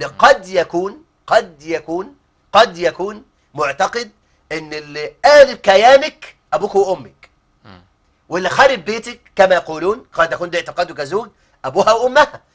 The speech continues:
Speaker 2: فقال: "لا، على الطلاق بالثلاثة ما يدخلوا البيت عندي".
Speaker 1: مم.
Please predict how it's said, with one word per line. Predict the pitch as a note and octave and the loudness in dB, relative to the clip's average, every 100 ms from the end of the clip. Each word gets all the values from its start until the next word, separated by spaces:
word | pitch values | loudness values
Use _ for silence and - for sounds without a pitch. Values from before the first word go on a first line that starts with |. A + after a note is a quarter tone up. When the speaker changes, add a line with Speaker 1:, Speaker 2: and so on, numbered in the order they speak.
| _ | _
Speaker 2:
فقال: | D#3 E3 | -6 2
"لا، | G#3+ B3 - _ _ D3+ | 4 4 2 _ _ 2
على | G#3 | 2
الطلاق | G#3+ G3 G#3+ | 2 2 0
بالثلاثة | G#3 G3+ G#3+ G#3+ | 0 0 0 -2
ما | |
يدخلوا | F#3+ G#3 G#3 | -6 -8 -8
البيت | G3 F#3 | -4 -2
عندي". | D#3 A2 - - _ _ _ _ _ | -2 -2 -8 -10 _ _ _ _ _
Speaker 1:
مم. | F#2+ | _